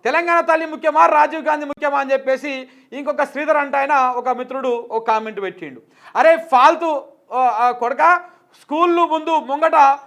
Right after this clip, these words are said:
స్కూల్ పిల్లల ముంగట ఏం మాట్లాడుతున్నావురా?" అని చెప్పేసి, ఎవరా? ఏం కావాలి? ఆ, ఏం అవసరం లేదులే.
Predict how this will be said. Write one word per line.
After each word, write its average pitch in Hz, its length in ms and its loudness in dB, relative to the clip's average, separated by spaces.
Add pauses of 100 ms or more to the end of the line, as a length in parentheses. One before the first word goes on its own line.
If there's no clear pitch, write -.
(200)
స్కూల్ 339 300 -2
పిల్లల 330 200 0
ముంగట 311 320 -2
ఏం 320 340 0
మాట్లాడుతున్నావురా?" 294 800 -2
అని 254 140 -4
చెప్పేసి, 254 600 -8 (680)
ఎవరా? 160 240 -12 (2250)
ఏం 190 100 -16
కావాలి? 147 200 -10 (1900)
ఆ, 170 100 -10
ఏం 202 140 -8
అవసరం 202 260 -10
లేదులే. 131 220 -14